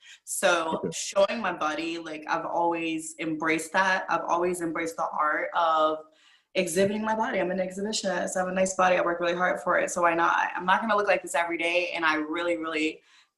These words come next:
Speaker 1: you know, understand that. And
Speaker 2: Yeah.
Speaker 1: I photograph it so I can look back at it later and be like, "Damn," you know.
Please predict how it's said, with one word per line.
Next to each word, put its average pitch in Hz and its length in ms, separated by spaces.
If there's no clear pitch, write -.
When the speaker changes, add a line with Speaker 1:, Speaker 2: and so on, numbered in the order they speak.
Speaker 1:
you 165 160
know, 160 160
understand 151 600
that. - 240
And 285 480
Speaker 2:
Yeah. - 180
Speaker 1:
I 160 120
photograph 170 520
it 165 180
so 160 220
I 165 160
can - 180
look 156 180
back 165 240
at 180 140
it 170 120
later - 320
and - 120
be - 60
like, - 240
"Damn," 151 480
you - 120
know. - 320